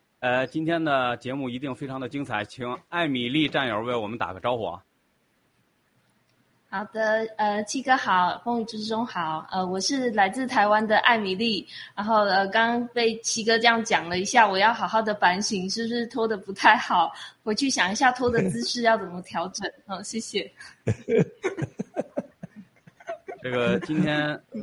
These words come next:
Speaker 1: 咱，咱们俩一起陪七哥啊，再，再拖个一件儿两件儿，咱们也不嫌多。那个，这个一会儿再说。今天咱们，呃，大家昨天也都看到咱们七哥的盖特了。这两天呢，世界的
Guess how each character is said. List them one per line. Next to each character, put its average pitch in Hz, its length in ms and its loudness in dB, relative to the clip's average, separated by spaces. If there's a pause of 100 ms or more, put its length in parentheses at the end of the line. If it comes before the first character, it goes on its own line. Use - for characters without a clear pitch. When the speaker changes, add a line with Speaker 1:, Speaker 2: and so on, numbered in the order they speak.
(180)
Speaker 1:
咱， 135 200 -4
咱 139 140 2
们 170 80 0
俩 143 160 4
一 165 160 2
起 127 180 -6
陪 135 200 -6
七 147 160 -4
哥 147 160 2
啊， 107 360 0 (140)
再， 131 160 0
再 139 220 2
拖 160 260 0
个 143 140 -4
一 147 100 -6
件 151 80 2
儿 139 80 4
两 107 180 0
件 127 120 2
儿， 117 100 4
咱 117 140 -2
们 131 80 -2
也 104 40 -6
不 104 80 -10
嫌 117 220 -6
多。 143 260 -2 (600)
那 151 120 2
个， 123 480 4 (480)
这 175 120 -2
个 160 80 2
一 175 80 2
会 131 100 2
儿 113 60 0
再 131 120 4
说。 156 300 2 (300)
今 226 120 -4
天 214 200 2
咱 175 120 6
们， 170 480 4 (460)
呃， 131 280 4
大 160 120 2
家 175 140 2
昨 180 120 -4
天 180 140 -2
也 127 80 -2
都 151 100 -4
看 160 200 -4
到 135 120 0
咱 123 80 -2
们 139 80 -4
七 - 160 -10
哥 151 140 -4
的 147 100 -4
盖 143 160 0
特 131 280 -2
了。 85 160 -10 (160)
这 170 100 0
两 107 220 -2
天 156 260 -4
呢， 113 180 -2
世 - 240 -10
界 143 160 -4
的 101 560 0